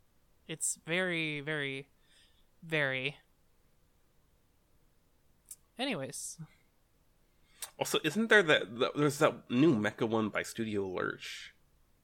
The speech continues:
Speaker 1: Lurch. Lurch.
Speaker 2: Where Japan gets invaded by alternate universe Japan.
Speaker 1: Right.
Speaker 2: <laughs>
Speaker 1: It's an original. Japan in twenty nineteen gets invaded by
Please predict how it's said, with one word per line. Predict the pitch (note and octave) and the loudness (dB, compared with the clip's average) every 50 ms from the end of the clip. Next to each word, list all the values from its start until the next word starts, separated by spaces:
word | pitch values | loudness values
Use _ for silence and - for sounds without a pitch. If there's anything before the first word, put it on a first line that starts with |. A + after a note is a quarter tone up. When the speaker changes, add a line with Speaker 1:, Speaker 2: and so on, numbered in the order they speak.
| _ _ _ _ _ _ _ _ _ _ | _ _ _ _ _ _ _ _ _ _
Speaker 1:
Lurch. | F3 E3+ E3 E3 E3 D#3+ D3 - - - - - - - - - - - - - _ _ _ _ | -16 -12 -10 -8 -8 -8 -8 -10 -10 -10 -8 -8 -6 -6 -8 -10 -12 -14 -18 -20 _ _ _ _
Lurch. | - - - | -16 -12 0
Speaker 2:
Where | - A#2+ A#2 | 6 6 8
Japan | A2 B2 A#2+ A#2 - - - B2 B2 B2 B2 A#2+ A2 | 8 8 6 4 4 4 6 8 8 8 8 6 4
gets | A2+ - - | 2 0 0
invaded | - A#2 A2 G#2+ G2 G#2 G#2+ A2 A2 G#2 F#2+ | 0 0 0 2 2 4 4 4 4 2 2
by | G2 G2 - | 0 -2 -2
alternate | - F2 F#2 A2 - - - A2 G#2+ - | -2 -2 -2 -2 -2 0 0 0 0 0
universe | - G2 G2 D3+ G#2+ G#2 F2+ F#2 F#2+ - - | 0 -4 -4 -2 -2 -2 0 -2 -2 -2 -4
Japan. | - F2+ - - G#2 G2+ F#2+ E2+ D#2+ - - - - F3+ F3+ - | -6 -6 -2 4 6 6 6 4 2 -4 -16 -20 -20 -20 -18 -14
Speaker 1:
Right. | F3+ F3 G3+ A#3+ C4 B3+ A3+ E3+ C#3+ B2+ - - - - - - - - _ - | -10 -6 -4 -2 0 0 0 -2 -4 -8 -12 -14 -14 -14 -14 -16 -20 -20 _ -6
Speaker 2:
<laughs> | - - - - - - - A#5+ - - - - G#4 - - - - - - - - - - - _ _ - - - - - - - - - - - - _ _ _ _ _ _ _ _ _ _ _ _ _ - | -4 -2 2 4 6 6 6 6 2 4 4 4 4 4 0 -10 -12 -12 -14 -14 -16 -20 -20 -20 _ _ -20 -20 -18 -16 -14 -12 -12 -12 -14 -16 -18 -20 _ _ _ _ _ _ _ _ _ _ _ _ _ -2
Speaker 1:
It's | G#3 G3+ G3+ - G#3+ | 0 0 0 2 2
an | F#3+ | 2
original. | F3+ E3+ G3 A#3+ G#3+ - G3+ F3 E3 F#3 G#3+ - - - - - _ _ - - - - - - - - _ _ _ _ _ | 4 6 6 4 4 4 2 0 2 0 0 -2 -4 -8 -18 -20 _ _ -20 -20 -20 -20 -20 -20 -20 -20 _ _ _ _ _
Japan | - - - G3+ G#3 G3+ G#3+ | -10 -6 0 4 4 4 6
in | G#3 G3+ G3+ | 4 2 0
twenty | - - G#3 G#3 G#3 | 2 2 4 4 4
nineteen | G3+ G3+ G3 G3 G3 G3 - - G#3+ G3+ G3 F#3 F#3 F#3+ | 4 4 4 4 2 0 0 2 2 2 2 2 0 -2
gets | F#3 F#3 F3+ - - | -2 -4 -4 -2 -2
invaded | F3+ F3 D#3+ - F3 F3+ F#3 F#3 F3+ F3+ E3+ D#3+ - | -4 -2 0 2 4 6 6 6 4 2 0 -2 0
by | - E3+ E3+ E3+ E3+ E3+ E3+ E3 E3 E3 D#3+ D#3 | 2 4 6 6 6 4 2 2 0 -2 -2 -6